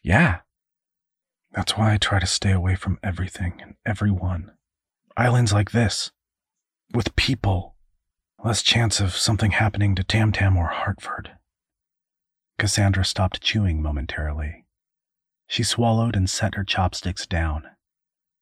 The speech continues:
"Good stuff happens too, you know," she said.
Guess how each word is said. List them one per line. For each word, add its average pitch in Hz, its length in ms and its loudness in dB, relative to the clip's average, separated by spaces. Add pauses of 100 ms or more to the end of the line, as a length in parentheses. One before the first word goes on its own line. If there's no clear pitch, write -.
(180)
"Good 165 200 0
stuff - 300 0
happens 110 400 -4
too, 127 460 0
you 82 120 -2
know," 87 340 0 (460)
she - 200 -4
said. 71 300 -6